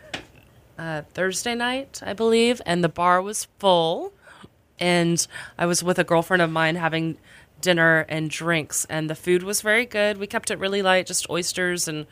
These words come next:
uh, I believe the tuna dish that you mentioned earlier. And the service was great. They hired a bartender from Anvil, Jonathan, and he, I believe, is running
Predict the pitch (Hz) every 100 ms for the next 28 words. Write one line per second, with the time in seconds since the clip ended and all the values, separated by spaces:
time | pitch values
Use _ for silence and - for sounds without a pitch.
0 | - - - - 156 151 160 165 165 160
1 | - 165 156 156 - 143 156 156 151 -
2 | 147 - 147 151 151 151 - - - -
3 | - 160 160 156 156 156 - - - -
4 | _ - 160 - - 190 185 196 214 -
5 | - 196 196 - 202 220 - 170 165 175
6 | 175 170 170 151 160 170 185 175 165 170
7 | 165 156 151 151 - 170 170 175 202 196
8 | 165 160 160 - 220 254 262 - - -
9 | - 156 156 156 - 180 175 170 170 175
10 | 151 156 160 165 156 147 156 160 156 160
11 | 160